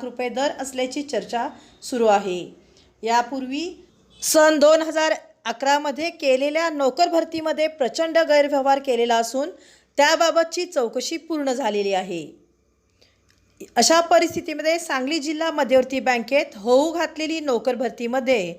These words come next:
पात्र व योग्य उमेदवार येणे आवश्यक आहे. त्यासाठी बँकेकडील भरती प्रक्रिया ही निपक्षपातीपणे व्हावी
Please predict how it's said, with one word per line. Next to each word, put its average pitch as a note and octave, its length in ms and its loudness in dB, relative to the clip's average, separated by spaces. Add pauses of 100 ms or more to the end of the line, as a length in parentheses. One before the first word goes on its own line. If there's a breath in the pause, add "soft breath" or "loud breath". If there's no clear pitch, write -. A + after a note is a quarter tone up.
(380 soft breath)
पात्र D#4 360 2
व E4+ 200 4
योग्य C#4 380 0
उमेदवार C4+ 560 0 (140)
येणे A3+ 240 -4
आवश्यक G#3 460 -4
आहे. F#3 380 -6 (440 soft breath)
त्यासाठी C4+ 500 2
बँकेकडील D#4 680 -2
भरती C#4 300 -6
प्रक्रिया C4 500 -4
ही C4+ 320 -6 (380 soft breath)
निपक्षपातीपणे C#4 1160 0
व्हावी G3 400 -4